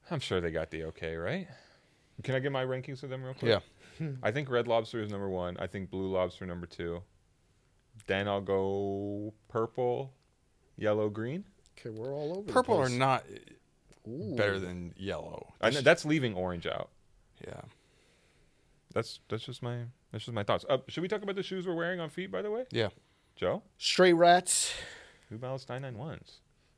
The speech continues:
Speaker 3: New Balance, another preview. You saw
Speaker 2: We can
Speaker 3: Teddy
Speaker 2: t-, let's, let's talk about it after the fact,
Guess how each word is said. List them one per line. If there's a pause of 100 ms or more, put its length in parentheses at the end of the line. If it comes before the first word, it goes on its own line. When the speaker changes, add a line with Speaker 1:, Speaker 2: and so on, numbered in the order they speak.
(460)
Speaker 3:
New
Balance, (160)
another
preview.
You
saw
Speaker 2:
We
can
Speaker 3:
Teddy
Speaker 2:
t-, (100)
let's,
let's (440)
talk
about
it (380)
after
the
fact,